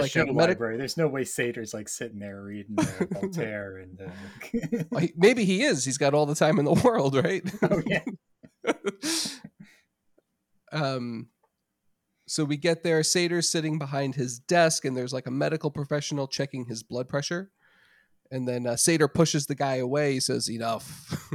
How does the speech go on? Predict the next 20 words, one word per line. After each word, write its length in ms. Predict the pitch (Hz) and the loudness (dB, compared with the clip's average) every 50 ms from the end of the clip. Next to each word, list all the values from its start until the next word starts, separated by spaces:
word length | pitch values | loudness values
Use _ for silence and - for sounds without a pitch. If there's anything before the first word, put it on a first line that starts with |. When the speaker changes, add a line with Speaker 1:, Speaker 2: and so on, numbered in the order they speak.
| 127 - | -8 -6
Speaker 2:
<laughs> 800 | - 175 147 - - - - 240 - 127 117 107 - _ _ - | -6 -8 -8 -8 -16 -16 -14 -12 -12 -12 -12 -14 -18 _ _ -10
And 140 | 139 139 131 | -8 -6 -4
then, 180 | 123 123 120 117 | -4 -6 -4 -4
uh, 260 | 113 113 113 113 113 113 - | -6 -4 -4 -6 -8 -8 -8
the 80 | 131 | -6
medical 320 | 127 131 123 127 127 - 123 | -6 -6 -6 -6 -8 -10 -12
professional 520 | 127 131 135 139 139 - 139 131 123 123 113 _ | -10 -6 -6 -6 -6 -6 -8 -8 -8 -8 -10 _
grabs 400 | - 113 120 120 120 120 - - | -10 -8 -8 -8 -8 -10 -10 -10
his, 320 | 117 110 110 113 - - | -10 -10 -8 -8 -8 -6
uh, 220 | 113 113 113 110 110 | -6 -6 -6 -6 -6
blood 300 | 110 - 165 180 175 156 | -6 -4 -2 -2 -2 -2
pressure 380 | - 170 165 156 - 170 160 160 | -2 -4 -2 -2 -2 -4 -4 -2
monitor 600 | 147 151 156 147 151 147 151 147 147 143 139 131 | 0 0 0 0 -2 -2 -2 -2 -2 -2 -2 -4
and 320 | 113 110 120 117 110 - - | -6 -6 -10 -12 -12 -12 -10
his 160 | 135 127 120 120 | -10 -10 -10 -8
bag 540 | _ - 143 139 135 139 139 143 139 147 143 _ _ _ _ _ _ _ _ _ - | _ -4 -2 -2 0 -2 -4 -6 -8 -12 -16 _ _ _ _ _ _ _ _ _ -14
and 360 | 101 101 107 113 110 107 - | -12 -10 -10 -10 -10 -10 -10
starts 440 | - - 120 117 120 - - - - | -10 -8 -6 -8 -6 -8 -10 -10 -10
to, 200 | 127 120 117 117 | -10 -8 -6 -4
uh, 240 | 113 113 107 101 107 | -4 -4 -4 -6 -8